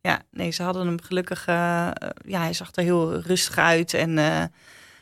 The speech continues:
maar ja, ik schrok ook wel van, van,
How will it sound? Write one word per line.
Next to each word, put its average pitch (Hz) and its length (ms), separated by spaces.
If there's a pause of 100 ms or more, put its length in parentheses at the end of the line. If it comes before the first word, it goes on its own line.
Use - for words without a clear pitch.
(260)
maar 175 380 (100)
ja, 180 280
ik - 120
schrok 180 260
ook 175 200
wel 156 220
van, 165 380
van, 160 440